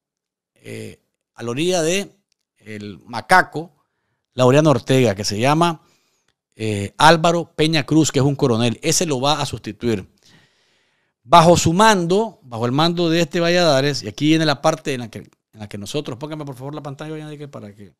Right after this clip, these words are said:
leamos a Mercedes Palé. Mercedes envía también otro superchat. Bendiciones, Mercedes, y gracias por, eh, la disposición siempre. Que Dios multiplique, eh, sus bolsillos y su,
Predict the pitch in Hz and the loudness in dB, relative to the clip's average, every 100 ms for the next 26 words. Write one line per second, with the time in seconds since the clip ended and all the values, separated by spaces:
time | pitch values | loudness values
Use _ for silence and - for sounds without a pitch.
0 | _ _ _ _ 107 135 143 127 110 104 | _ _ _ _ -6 -4 -2 -2 -4 -6
1 | 135 143 - 117 127 170 _ _ _ _ | -6 -6 -6 -6 -8 -8 _ _ _ _
2 | 110 104 139 147 131 117 139 131 120 117 | -16 -10 -8 -6 -6 -6 -8 -8 -10 -8
3 | 131 127 120 _ _ _ _ _ - 180 | -8 -10 -14 _ _ _ _ _ 4 4
4 | 139 107 107 107 - 101 - _ 104 107 | 4 -6 -10 -12 -12 -14 -16 _ -14 -8
5 | - 156 113 92 - 95 - 123 117 110 | 0 0 0 -8 -16 -14 -8 -6 -6 -6
6 | - - _ _ _ _ 101 110 139 131 | -10 -14 _ _ _ _ -4 2 4 4
7 | 110 - 123 127 - 104 98 98 - _ | -2 -2 -2 -2 -6 -8 -8 -10 -14 _
8 | _ 107 110 - 101 107 - 139 117 135 | _ -6 -4 -4 -10 -8 -4 -2 -2 -6
9 | 120 95 - 104 123 131 113 - 131 127 | -6 -10 -10 -4 -2 -4 -6 -6 -6 -4
10 | 104 - _ _ _ _ _ _ _ _ | -8 -12 _ _ _ _ _ _ _ _
11 | 101 95 95 113 107 - 139 139 123 101 | -12 -10 -8 -6 -4 -4 0 0 0 -4
12 | - 107 - 110 98 82 | -10 -12 -10 -10 -10 -14